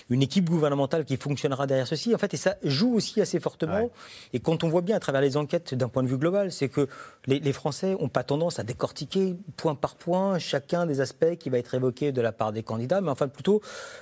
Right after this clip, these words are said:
Speaker 1: l'aspect de cohérence globale du propos, d'attitude qui peut être portée et de capacité qu'on va imaginer de pouvoir être président de la République.
Speaker 2: Nicolas Sarkozy, on l'a vu dans le reportage, est-ce qu'il va se prononcer ? Est-ce qu'il peut ne, ne rien dire ?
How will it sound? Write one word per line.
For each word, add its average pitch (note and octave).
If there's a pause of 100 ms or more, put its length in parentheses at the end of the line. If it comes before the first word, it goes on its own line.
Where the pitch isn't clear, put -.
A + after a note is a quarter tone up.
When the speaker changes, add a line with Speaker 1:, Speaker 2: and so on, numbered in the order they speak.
(120)
Speaker 1:
l'aspect C#3
de C#3
cohérence D#3+
globale B2
du A#2+
propos, F3
d'attitude C#3+
qui -
peut B2+
être B2
portée F3
et D#3
de A#2+
capacité A#2
qu'on B2+
va A2 (120)
imaginer B2+
de D3
pouvoir -
être G#2
président G#2+
de A#2+
la G2
République. - (140)
Speaker 2:
Nicolas E3+
Sarkozy, B2+
on A#2+
l'a A2+
vu A2+
dans C3+
le A#2+
reportage, F3
est-ce -
qu'il D3
va D3+
se -
prononcer ? D3+
Est-ce A#2+
qu'il D3
peut A#3
ne, D3
ne C#3+
rien D#3
dire ? E3